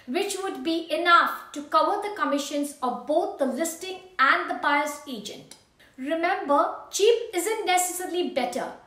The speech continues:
Ask what services are included. Be wary of getting dual agents and discount realtors, since you can't vouch that they have your best interest at heart and have the right skills to help you in the price negotiation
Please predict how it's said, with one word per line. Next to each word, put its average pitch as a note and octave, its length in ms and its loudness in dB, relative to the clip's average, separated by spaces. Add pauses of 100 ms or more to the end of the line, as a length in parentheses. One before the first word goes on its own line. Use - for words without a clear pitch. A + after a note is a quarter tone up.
(180)
Ask G4 400 6
what G4+ 240 6
services F#4 500 -2
are D#4+ 280 -2
included. C4+ 560 -4 (480)
Be G4+ 300 4
wary F4+ 340 2
of C#4 240 -2
getting D#4+ 340 -2
dual D#4 380 0
agents C#4+ 500 -4
and C4+ 180 -2
discount C#4+ 520 -2
realtors, A3 640 -4 (200)
since F#4+ 540 -2
you D#4+ 220 -4
can't F#4 360 4
vouch D4 400 6
that A#3+ 160 -4
they D4 80 -4
have C#4+ 280 -2
your C#4 140 0 (100)
best E4+ 320 0
interest D#4+ 380 -10
at G#3+ 180 -6
heart G#3 280 -6 (300)
and B3 140 -2
have E4 280 4
the E4+ 180 2
right E4+ 240 4
skills - 480 -2
to G3 160 -4
help C#4+ 340 -4
you A#3 240 -2
in B3 120 -6
the B3 60 -4
price C#4 420 -4
negotiation C#4 680 -6